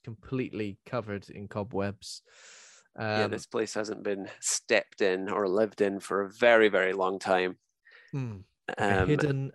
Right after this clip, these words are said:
Speaker 1: attic bedroom. And yeah, so based on that piano scene as well, the, the creepy nature of this is that John finds a music box,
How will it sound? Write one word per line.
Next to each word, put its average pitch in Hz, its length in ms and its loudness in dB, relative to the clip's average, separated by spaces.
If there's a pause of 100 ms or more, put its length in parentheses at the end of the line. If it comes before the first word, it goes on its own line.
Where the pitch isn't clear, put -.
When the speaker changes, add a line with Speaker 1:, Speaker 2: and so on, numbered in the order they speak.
Speaker 1:
attic 123 480 -4
bedroom. 98 560 -2 (120)
And 104 560 -6 (880)
yeah, 170 220 4
so 131 180 2
based 160 320 2
on 127 140 0
that 123 200 -2
piano 123 440 0
scene 107 340 -4
as 101 120 -6
well, 107 300 0
the, 107 160 -4 (140)
the 110 60 -12
creepy 165 480 -6
nature 107 340 -4
of 95 100 -8
this 127 280 -4
is 98 160 -10
that 92 200 -2 (600)
John 123 340 -2
finds 117 340 -2
a 98 60 -4
music 120 500 -2
box, - 600 -6